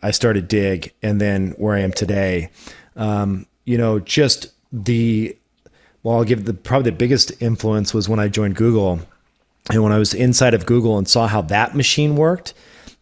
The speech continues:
and, you know, and I, I saw the, the caliber of talent that was around the table and just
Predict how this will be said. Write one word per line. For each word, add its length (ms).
and, 480
you 160
know, 240
and 160
I, 160
I 80
saw 260
the, 200
the 140
caliber 520
of 140
talent 560
that 460
was 180
around 360
the 60
table 600
and 180
just 440